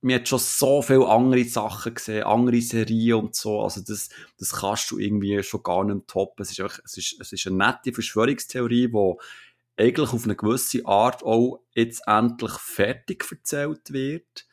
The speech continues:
Und auch der Schluss der elften Staffel ist eigentlich, ähm, in meinen Augen ein sehr schöner, auch sehr überraschender Schluss. Macht aber gleich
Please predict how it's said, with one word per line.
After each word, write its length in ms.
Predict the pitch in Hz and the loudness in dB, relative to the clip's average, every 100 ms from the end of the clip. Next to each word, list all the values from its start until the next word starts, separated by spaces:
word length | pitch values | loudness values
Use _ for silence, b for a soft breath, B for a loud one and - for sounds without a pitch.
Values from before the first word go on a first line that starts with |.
| b b b b b b - | b b b b b b -10
Und 180 | 95 | -8
auch 200 | - 107 | 0 2
der 120 | 120 117 | 2 -4
Schluss 600 | - 110 110 165 - - | -4 0 2 2 -2 -4
der 100 | 156 | -4
elften 380 | 135 143 - | -4 -4 -8
Staffel 540 | 143 - 127 131 - 135 | -8 -2 -2 -4 -8 -8
ist 400 | - 123 - - | -4 -4 -4 -6
eigentlich, 600 | 113 120 120 - 127 120 - - | -6 -6 -6 -4 -4 -6 -12 -8
ähm, 560 | 107 95 92 90 85 82 _ _ _ _ | -4 -2 0 -2 -6 -10 _ _ _ _
in 180 | 101 95 | -6 2
meinen 200 | 107 151 | 4 4
Augen 500 | 170 139 147 156 156 | 4 4 4 2 -4
ein 180 | - 190 | -4 -8
sehr 640 | - - 107 120 160 165 | -8 0 2 2 0 -4
schöner, 680 | - 123 120 139 147 151 160 _ _ _ _ _ _ | -4 -4 -4 -4 -6 -10 -12 _ _ _ _ _ _
auch 420 | 113 123 160 - _ _ _ _ | 4 4 2 -2 _ _ _ _
sehr 460 | - - 120 135 | -6 -2 0 0
überraschender 880 | 117 117 95 87 113 - - 175 180 | 0 -4 -4 -4 -4 -4 -4 -4 -6
Schluss. 680 | 170 156 170 - - - b b b b b b b - _ _ - | -4 -4 -4 -8 -12 -14 b b b b b b b -20 _ _ 0
Macht 340 | 110 143 - | 0 0 -2
aber 200 | 120 110 | -2 0
gleich 260 | 120 139 | 2 2